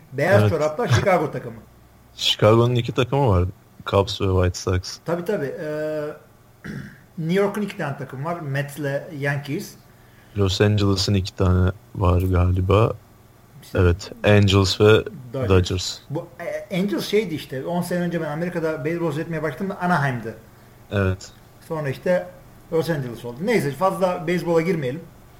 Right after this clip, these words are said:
Speaker 2: <laughs> Bence.
Speaker 1: Ee, Aybars bir de şunu söylüyor. "Çakmak Zippo mu?" diyor Kaan. Ben bunu diyorum, inanmıyor bana. "Bir şeyle oynuyorsun, oynama." diyorum <laughs> Kaan'a.
Speaker 2: Ya Kaan İstanbul'dayken Zippo bir çakmağı vardı ama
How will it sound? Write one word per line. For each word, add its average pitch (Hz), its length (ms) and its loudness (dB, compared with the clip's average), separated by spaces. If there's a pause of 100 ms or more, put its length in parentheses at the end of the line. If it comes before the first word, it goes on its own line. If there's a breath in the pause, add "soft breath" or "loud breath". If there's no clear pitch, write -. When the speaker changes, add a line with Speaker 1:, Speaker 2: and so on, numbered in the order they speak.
(140)
Speaker 2:
<laughs> - 600 -4
Bence. 92 300 6
Speaker 1:
Ee, - 120 2 (300)
Aybars 175 360 0
bir 190 60 -6
de 208 100 0
şunu 196 140 0
söylüyor. 143 300 -2
"Çakmak 175 480 0
Zippo 175 300 -4
mu?" 139 140 -4
diyor 120 160 -2
Kaan. 127 300 -8 (500 loud breath)
Ben 233 280 0
bunu 220 140 -2
diyorum, 226 240 2
inanmıyor 185 440 2
bana. 139 200 -4
"Bir 139 60 -4
şeyle 202 220 6
oynuyorsun, 190 400 0
oynama." 170 320 2
diyorum 123 260 -4 (180)
<laughs> - 140 -12
Kaan'a. 156 480 2 (840 loud breath)
Speaker 2:
Ya 95 180 6 (140)
Kaan 117 420 4 (240)
İstanbul'dayken 123 1160 4
Zippo 113 420 0
bir 120 60 0
çakmağı 123 520 4
vardı 135 360 6
ama 160 220 -2